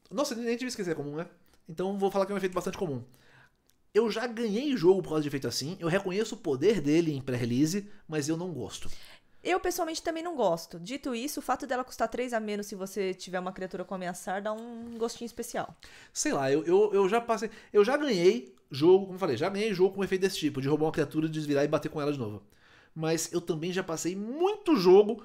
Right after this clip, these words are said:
Speaker 1: olhando pra carta na mão e pensando, "O que que eu tava na cabeça pra botar essa merda no meu
Speaker 2: Uhum.
Speaker 1: deck?" Então, eu não super gosto.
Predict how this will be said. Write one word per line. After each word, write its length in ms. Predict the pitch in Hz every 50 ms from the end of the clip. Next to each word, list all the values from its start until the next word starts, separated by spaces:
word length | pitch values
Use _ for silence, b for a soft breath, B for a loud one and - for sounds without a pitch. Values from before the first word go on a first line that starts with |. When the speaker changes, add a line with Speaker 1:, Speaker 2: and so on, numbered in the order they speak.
| B B _
Speaker 1:
olhando 280 | 196 190 185 202 208 202
pra 140 | 202 196
carta 280 | 190 - 175 165 165 180
na 80 | 170 156
mão 400 | 147 143 151 165 196 214 208 - - _ _ _ _
e 80 | 170
pensando, 460 | 165 - 190 180 - - 160 139 131 131
"O 40 |
que 100 | 123 135
que 60 | 190 226
eu 40 | 214
tava 220 | 220 208 202 202 185
na 80 | 185
cabeça 320 | - 170 147 147 165 160 165
pra 100 | - 175
botar 180 | 156 156 160 160
essa 80 | 156 156
merda 160 | 151 147 110
no 60 | -
meu 200 | - - 90 90
Speaker 2:
Uhum. 60 | 87
Speaker 1:
deck?" 140 | 87 90 95 - _ _ B B B B B B B B B
Então, 280 | 170 156 165 202 226 220 196
eu 140 | 202 220 247
não 100 | 302 311
super 500 | - - - - 285 - - 233 175 139
gosto. 460 | 135 131 135 160 - - - 277 269